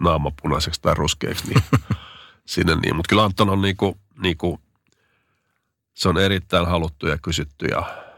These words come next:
Speaker 1: ja sen nimi on niinku edelleen kovaa. Et onhan se yksi Alppien tunnetuimmista kohteista.
Speaker 2: Mm.
Speaker 1: Et siitä ei kyllä pääse mihinkään.
Speaker 2: Ja jos nyt sinne Muuservirttiin sitten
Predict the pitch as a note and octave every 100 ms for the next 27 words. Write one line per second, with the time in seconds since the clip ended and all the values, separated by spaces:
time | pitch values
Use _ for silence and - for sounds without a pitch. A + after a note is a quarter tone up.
0 | _ _ _ - F2+ E2+ F2+ F#2 F2+ E2
1 | D#2+ D2+ D2 - - - - _ _ _
2 | _ _ F#2 F2 E2 D2+ C2+ - - -
3 | - - - _ - F2+ F2+ F2 D#2+ D#2
4 | D#2+ D2+ D2 C#2+ D2 D2+ D2+ - - -
5 | - - - - - - - G#2 F2+ G#2+
6 | - - - D#2 F2 F2+ E2+ - - -
7 | F#2+ G2 - - - - A#2+ C3 D3 D3
8 | - A#2 G#2 G#2 G2+ F#2+ F#2 F2+ - F2
9 | F#2+ - G2+